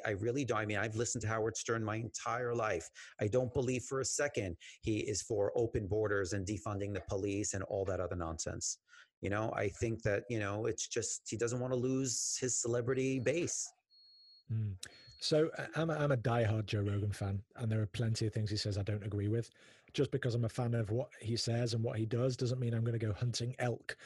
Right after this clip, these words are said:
Speaker 2: or start throwing kettlebells around like a psychopath.
Speaker 1: <laughs> Right,
Speaker 2: But,
Speaker 1: of course
Speaker 2: yeah,
Speaker 1: not.
Speaker 2: yeah. So, so I, I think you can also pick and choose elements of people, what you do like, and you don't have to dis-, dismiss them for others. Mark Maron is another podcaster who I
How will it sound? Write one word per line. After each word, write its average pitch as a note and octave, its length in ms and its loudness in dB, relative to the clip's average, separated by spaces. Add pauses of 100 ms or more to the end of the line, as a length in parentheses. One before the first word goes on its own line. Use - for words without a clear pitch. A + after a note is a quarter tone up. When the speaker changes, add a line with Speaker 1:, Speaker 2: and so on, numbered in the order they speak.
(180)
Speaker 2:
or A#2+ 120 0
start B2 540 2
throwing A#2+ 400 0
kettlebells A#2 500 0
around A2 240 0
like G#2+ 160 -2
a G#2+ 40 -2
psychopath. B2 580 -2 (260)
Speaker 1:
<laughs> C#3 140 2
Right, G#3 120 4
Speaker 2:
But, C3+ 80 6
Speaker 1:
of - 100 0
course G3+ 260 4
Speaker 2:
yeah, D3 60 6
Speaker 1:
not. B2 180 2
Speaker 2:
yeah. D3 180 6 (200)
So, C#3+ 320 6 (200)
so C#3 300 4
I, C#3 100 2 (120)
I C3+ 40 0
think D#3 160 0
you C#3 80 -2
can D3 80 0
also C#3+ 200 2
pick C3+ 200 -2
and B2 120 2
choose B2+ 480 4
elements A#2+ 360 0
of B2 120 -2
people, A#2+ 260 0
what B2 160 -2
you A2+ 60 0
do C#3+ 180 4
like, A#2 280 0
and B2 100 0
you A#2+ 80 0
don't C3 160 0
have A2+ 140 0
to A#2+ 80 0
dis-, G#2+ 180 -2 (220)
dismiss A#2+ 360 0
them A2 160 -2
for C3 160 0
others. A#2+ 300 2 (280)
Mark C3 360 2
Maron B2+ 360 4
is A#2 140 2
another A#2+ 220 2
podcaster A#2 560 -2
who A2+ 200 2
I A#2 120 -2